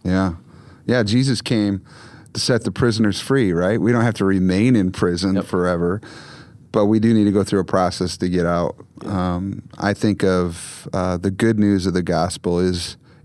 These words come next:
Speaker 1: is salvation, but it's also full freedom.
Speaker 2: Yeah.
Speaker 1: And, uh, finding that and going on that journey. I'm super grateful that you have said yes, embraced what God's calling you and your wife to do. And,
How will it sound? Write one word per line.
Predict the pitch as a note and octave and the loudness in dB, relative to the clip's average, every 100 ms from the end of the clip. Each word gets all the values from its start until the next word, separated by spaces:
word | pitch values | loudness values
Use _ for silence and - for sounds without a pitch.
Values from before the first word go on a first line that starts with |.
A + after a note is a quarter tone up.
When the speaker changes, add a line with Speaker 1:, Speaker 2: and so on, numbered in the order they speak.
| - | 0
Speaker 1:
is | A2 G#2 | 0 2
salvation, | A2 F#2+ F2+ F#2 F2+ G2 F2+ | 2 2 2 0 0 0 0
but | F2 | -2
it's | - | -2
also | F2 F2 - | -2 -2 -4
full | E2+ - - F#2 F2 | -6 -6 -2 0 -2
freedom. | E2 - F2+ F2 - - | -4 -4 -2 -2 -4 -8
Speaker 2:
Yeah. | - - - - - - - - - G#2 | -14 -20 -20 -20 -20 -20 -20 -20 -8 -2
Speaker 1:
And, | G2+ F#2 F2+ F2 | 0 2 0 2
uh, | F2 F2 | 0 0
finding | E2 F#2 G2 G2 G2 | -2 -2 2 2 2
that | F2 F2 - - | 0 -2 -6 -6
and | F#2 F2+ F2+ | -2 0 0
going | F#2 F#2 F#2 | 0 0 2
on | F#2 | 2
that | F2+ D#2+ | 0 -2
journey. | - F2+ F2 F2 | -2 0 0 0
I'm | F#2 | 0
super | F#2 - B2 F#2+ F#2+ | -2 -2 0 0 0
grateful | F2+ G2+ G2+ F2+ F2+ | 2 0 0 -2 0
that | F2 | -2
you | - F2+ F2 F2 - - - - - | 0 0 0 -2 -8 -20 -20 -20 -8
have | - F#2+ | -2 -2
said | - G2+ F2+ | 0 0 2
yes, | F#2+ F#2 F#2+ G2+ | 2 2 0 -2
embraced | F2 - F2 F#2 F#2 - F#2+ | -2 0 0 2 0 -4 -2
what | F#2 - | -2 0
God's | F2+ F2+ | -2 -2
calling | - F#2 F#2 F#2 | -2 -2 0 0
you | F2 F2+ | 0 0
and | F2 | 0
your | E2+ | 0
wife | F2 F2 - | 0 -2 -4
to | F2 | -6
do. | E2 F2+ F#2 F#2 | -2 0 2 0
And, | E2+ E2+ | 0 -4